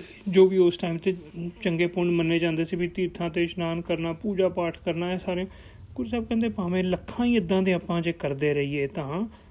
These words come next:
ਲੱਖ ਪੁੰਨ, ਲੱਖ ਤਪ ਉਪਰ ਤੀਰਥਾਂ, ਤੀਰਥਾਂ 'ਤੇ ਜਾ ਕੇ, ਭਾਵ ਸਪੈਸ਼ਲ ਪਿਲਗ੍ਰਿਮੇਜਸ 'ਤੇ ਜਾ ਕੇ ਉੱਥੇ ਬੜੇ ਜਾਪ ਤਾਪ ਕਰਨੇ, ਹੂੰ। ਸਹਿਜ ਜੋਗ ਬੇਬਾਨ, ਬੇਬਾਨ ਹੁੰਦੇ ਬੀਆਬਾਨ, ਜੰਗਲ ਬੀਆਬਾਨਾਂ ਦੇ ਵਿੱਚ ਜਾ ਕੇ,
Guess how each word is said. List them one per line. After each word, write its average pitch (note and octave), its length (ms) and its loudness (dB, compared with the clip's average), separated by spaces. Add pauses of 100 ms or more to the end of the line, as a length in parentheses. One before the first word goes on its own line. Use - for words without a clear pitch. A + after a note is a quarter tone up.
(160)
ਲੱਖ F#3 220 -2
ਪੁੰਨ, E3+ 220 -2 (120)
ਲੱਖ A3+ 280 2
ਤਪ G#3+ 380 -2 (100)
ਉਪਰ F#3 360 0
ਤੀਰਥਾਂ, E3+ 600 -2 (960)
ਤੀਰਥਾਂ G#3 440 4
'ਤੇ G#3 160 4
ਜਾ E3+ 280 0
ਕੇ, E3+ 300 -2 (220)
ਭਾਵ F3 300 0
ਸਪੈਸ਼ਲ F#3 540 -4
ਪਿਲਗ੍ਰਿਮੇਜਸ F#3+ 800 2
'ਤੇ F#3 160 0
ਜਾ D#3 240 -2
ਕੇ F3+ 120 -2
ਉੱਥੇ F#3 380 0 (880)
ਬੜੇ F3+ 320 4 (380)
ਜਾਪ E3 400 2
ਤਾਪ E3+ 380 0
ਕਰਨੇ, D#3+ 300 0 (640)
ਹੂੰ। A#3 80 4 (520)
ਸਹਿਜ G#3+ 480 0
ਜੋਗ F#3 460 2
ਬੇਬਾਨ, D#3 540 2
ਬੇਬਾਨ E3+ 400 0
ਹੁੰਦੇ G#3 180 2
ਬੀਆਬਾਨ, D#3+ 640 -2
ਜੰਗਲ E3+ 340 0
ਬੀਆਬਾਨਾਂ F3+ 640 2
ਦੇ G#3+ 100 6
ਵਿੱਚ G3+ 240 -2
ਜਾ F3+ 260 0
ਕੇ, F#3 200 0